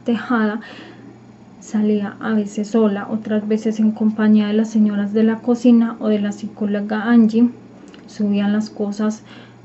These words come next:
las bolsas y cajas a una mototaxi y se iban. Entonces fue más fácil preguntarle a él dónde llevaba a la señora y qué cosas llevaban. Él me respondió:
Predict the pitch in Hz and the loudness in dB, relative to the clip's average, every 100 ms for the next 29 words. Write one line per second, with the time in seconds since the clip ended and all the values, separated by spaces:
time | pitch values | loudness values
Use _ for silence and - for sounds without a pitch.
0 | - 202 196 226 214 202 220 226 - - | -6 -6 4 6 6 2 -4 -4 -10 -20
1 | - - 208 - 214 190 214 214 202 196 | -12 -8 -6 -4 -4 -2 -2 -2 -4 -2
2 | 190 208 214 214 226 233 233 226 - - | 0 0 0 -2 -2 0 0 0 -6 -6
3 | 202 - 180 226 247 214 208 - - - | -10 -10 -2 6 6 4 -2 -10 -10 0
4 | 220 220 208 196 196 - 202 196 220 220 | 0 0 -6 -6 -12 -8 -6 -4 -4 -2
5 | 214 226 226 - 220 220 220 220 220 220 | -2 0 -2 0 2 4 4 2 0 2
6 | 233 240 233 - - - - - 247 247 | 4 4 2 -2 -18 -18 -18 2 8 8
7 | 233 226 240 233 208 208 220 226 240 240 | 8 8 8 6 4 2 0 2 6 8
8 | 233 233 247 - 233 - 202 208 175 202 | 8 4 -2 -6 -8 -8 -12 -12 -8 -6
9 | 196 202 214 220 196 208 196 - - - | -4 -2 0 0 -2 -6 -10 -18 -20 -20
10 | - - - - - - - - - 233 | -20 -20 -20 -20 -20 -20 -20 -12 2 6
11 | 277 277 233 - 214 202 202 220 202 | 8 8 4 2 0 2 6 6 6